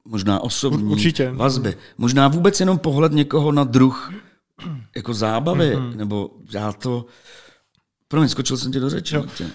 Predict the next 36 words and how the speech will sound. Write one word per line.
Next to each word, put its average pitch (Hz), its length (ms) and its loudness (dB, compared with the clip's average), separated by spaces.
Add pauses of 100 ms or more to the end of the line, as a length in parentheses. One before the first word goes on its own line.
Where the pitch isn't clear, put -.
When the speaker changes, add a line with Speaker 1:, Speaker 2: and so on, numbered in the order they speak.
(140)
Speaker 2:
No, 190 160 0
takhle 190 340 2
ještě 208 340 4
předtím 175 480 0
jsme 165 200 4
probírali 156 500 4
toho 196 160 2
Štěpána, 123 540 -2
který, 139 580 0
který 135 280 -2
tady 135 140 0
s - 80 -6
náma 139 180 2
byl 143 140 2
na 135 120 2
rozhovoru, 135 400 0
Štěpán 135 340 -4
Kozub, 135 260 -2
kde 135 180 -2
jsme 135 520 -2
se 139 140 -6
bavili 135 300 2
o 139 80 -4
konkurzech, 117 640 0
jak 123 120 -6
je 135 60 0
to 139 100 -2
náročný 139 520 2
pro 135 180 0
herce, 131 320 -4
hlavně 131 280 -2
na 127 100 -2
začátku 127 440 -4
procházet 131 420 -4
těma 139 180 -2
konkurzema. 131 760 -2